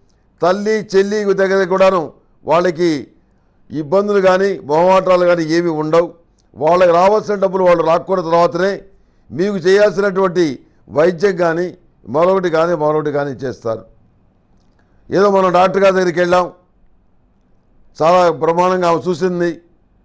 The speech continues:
అందరికంటే మనకి చాలా తక్కువ ఇచ్చింది అని మీరు సంబరపడుతున్నారు. అది చాలా తప్పు, అది అవాస్తవం, తెలుసుకోండి మీరు. నేను చెప్పింది కరెక్ట్ అవుతుంది.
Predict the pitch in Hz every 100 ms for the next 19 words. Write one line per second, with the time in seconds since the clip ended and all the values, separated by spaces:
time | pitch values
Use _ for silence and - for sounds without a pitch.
0 | _ - 143 175 202 185 180 170 170 165
1 | 156 170 175 180 160 170 170 170 - _
2 | - 156 180 156 165 185 196 165 120 131
3 | 110 95 _ _ - 117 156 151 147 165
4 | 165 170 107 _ _ _ _ _ - 117
5 | 135 165 196 - 165 117 _ _ _ _
6 | - 180 185 190 190 147 110 - _ _
7 | - 135 143 160 196 175 160 151 139 107
8 | 101 85